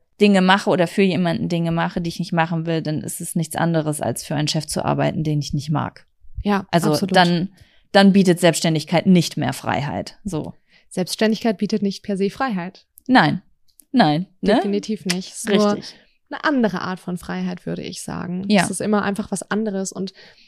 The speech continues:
Speaker 2: ich finde es so schön, dass du das gerade ansprichst, weil ich glaube, dass es ganz, ganz wichtig für alle, die hier zuhören, diese, diese großen Sprünge vielleicht auch zu sehen und zu sehen, Veränderung ist halt auch möglich. Also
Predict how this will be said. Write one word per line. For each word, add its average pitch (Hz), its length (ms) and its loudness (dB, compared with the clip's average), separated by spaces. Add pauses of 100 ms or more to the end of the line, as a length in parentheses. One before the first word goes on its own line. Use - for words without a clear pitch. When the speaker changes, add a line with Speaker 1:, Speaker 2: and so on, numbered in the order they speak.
(140)
Speaker 2:
ich 202 140 -6
finde 240 160 2
es 208 100 -4
so 214 60 -4
schön, 240 260 6
dass 214 140 -2
du 233 60 -2
das 208 140 -4
gerade 185 220 -2
ansprichst, 214 680 -4 (320)
weil 202 520 4 (460)
ich 208 140 0
glaube, 220 200 8
dass 233 140 2
es 208 120 -4
ganz, 202 200 2
ganz 214 240 0
wichtig 247 320 2
für - 140 2
alle, 202 300 4
die 202 120 -2
hier 190 480 2
zuhören, 202 800 4 (500)
diese, 208 440 8
diese 202 180 2
großen 233 320 2
Sprünge 247 340 0
vielleicht 202 380 -2
auch 202 160 -4
zu - 180 -10
sehen 185 480 0
und 202 120 -2
zu 202 140 -4
sehen, 196 440 2 (440)
Veränderung 214 460 4
ist - 320 -6
halt 208 140 -2
auch - 120 -8
möglich. 202 520 0
Also 196 260 4